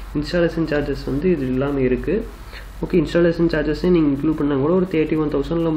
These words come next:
முடியறதுக்கான வாய்ப்புகள் இருக்கு. ஆ, மேற்கொண்டு ஒன் ஃபிஃப்டி ஏஹெச் பேட்டரி கொடுக்குறாங்க, டியூப்லர் பேட்டரி கொடுக்குறாங்க, நல்லா, ஆ, ஃப்ளக்சுவேஷன்ஸை தாங்கக்கூடியது.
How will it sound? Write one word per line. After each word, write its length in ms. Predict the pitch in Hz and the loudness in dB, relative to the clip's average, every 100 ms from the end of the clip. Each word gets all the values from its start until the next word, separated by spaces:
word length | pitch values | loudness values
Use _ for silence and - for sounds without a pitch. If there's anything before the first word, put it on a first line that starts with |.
| 139 | 2
முடியறதுக்கான 380 | 139 139 135 | 0 0 -2
வாய்ப்புகள் 480 | 127 127 127 123 123 | 0 0 0 0 0
இருக்கு. 280 | 120 - 170 - - - - - - 151 | 0 -2 -4 -6 -12 -16 -18 -16 -8 -2
ஆ, 100 | 151 147 147 143 139 - - - | -2 0 0 -2 -4 -8 -8 -2
மேற்கொண்டு 340 | 151 160 165 | 0 2 2
ஒன் 120 | 143 | 2
ஃபிஃப்டி 240 | 147 160 160 | 0 0 2
ஏஹெச் 460 | 143 147 151 147 | 2 4 2 0
பேட்டரி 320 | 131 135 139 139 | 0 0 0 -2
கொடுக்குறாங்க, 600 | 131 127 127 123 123 123 | -2 0 0 0 0 -2
டியூப்லர் 300 | 147 143 151 | -2 0 2
பேட்டரி 260 | 135 131 123 | 2 2 4
கொடுக்குறாங்க, 480 | 127 123 123 120 123 | 2 2 0 0 0
நல்லா, 280 | 123 127 127 123 - - - 139 | 0 2 0 -2 -6 -14 -10 -4
ஆ, 40 | 135 127 123 | -2 -2 -2
ஃப்ளக்சுவேஷன்ஸை 580 | 127 151 143 143 131 120 | 0 2 0 0 -4 -4
தாங்கக்கூடியது. 640 | 117 123 120 123 117 117 | -2 -2 0 0 0 0